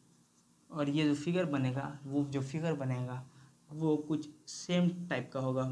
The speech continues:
but वहाँ थोड़ा सा difflect होगा। इसको क्या बोलेंगे हम लोग, इसको हम लोग बोलेंगे three degree curve बोलेंगे। तो चलिए हम लोग next point देखते हैं, fourth point। Fourth point क्या है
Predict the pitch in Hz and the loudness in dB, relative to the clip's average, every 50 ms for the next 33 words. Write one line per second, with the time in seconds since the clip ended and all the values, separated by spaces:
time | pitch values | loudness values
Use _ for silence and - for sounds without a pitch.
0 | 131 131 139 135 135 147 135 131 131 131 - - 160 160 165 165 175 151 123 - | -2 -2 -4 -4 -2 -2 0 0 -2 -4 -4 -4 -4 -4 -2 -2 -2 -2 -2 -4
1 | - - 120 113 - - - - - 113 117 - - - - - _ _ _ - | -6 -8 -12 -12 -12 -16 -18 -12 -10 -10 -10 -10 -12 -20 -20 -20 _ _ _ -14
2 | 151 - - 151 147 156 151 139 139 135 135 135 139 135 139 156 170 - - - | -8 -4 -4 -2 0 0 0 0 0 0 -2 -4 -4 -2 -2 -2 -4 -6 -8 -14
3 | - - - - - - _ _ - 165 - - 160 147 143 143 139 135 139 135 | -20 -20 -20 -20 -20 -20 _ _ -20 -14 -8 -2 0 2 2 2 2 2 2 2
4 | 131 127 127 131 135 127 - - - - - - - _ _ _ _ _ _ _ | 2 2 0 -2 -4 -4 -6 -14 -20 -20 -20 -20 -20 _ _ _ _ _ _ _
5 | _ _ _ _ _ _ _ - - _ _ _ _ _ _ _ - - 160 170 | _ _ _ _ _ _ _ -20 -20 _ _ _ _ _ _ _ -14 -6 0 4
6 | 175 160 165 156 147 151 156 151 - - - - - - 151 131 123 113 110 113 | 6 10 10 10 10 8 4 4 0 -4 -12 -8 0 2 2 4 4 2 0 -2
7 | 110 110 110 110 113 113 123 - - - - _ - - _ _ _ _ _ _ | -2 -2 -4 -4 -6 -6 -8 -12 -16 -20 -20 _ -20 -20 _ _ _ _ _ _
8 | _ _ _ _ _ _ _ _ - - _ _ _ _ _ - - _ _ _ | _ _ _ _ _ _ _ _ -20 -20 _ _ _ _ _ -20 -20 _ _ _
9 | - - - 196 214 214 220 220 214 180 156 160 175 165 - - - 165 160 151 | -6 -2 2 4 6 6 8 8 8 8 8 6 6 2 2 0 2 4 6 6
10 | 147 147 - 147 143 143 143 147 147 147 147 - - - 139 143 139 143 - 143 | 4 4 4 2 2 2 2 2 2 2 2 0 -4 -2 0 0 0 -2 0 0
11 | 143 143 139 - 151 147 143 139 - 143 127 123 120 127 147 | 0 0 0 0 2 2 2 2 2 0 0 0 0 -4 -6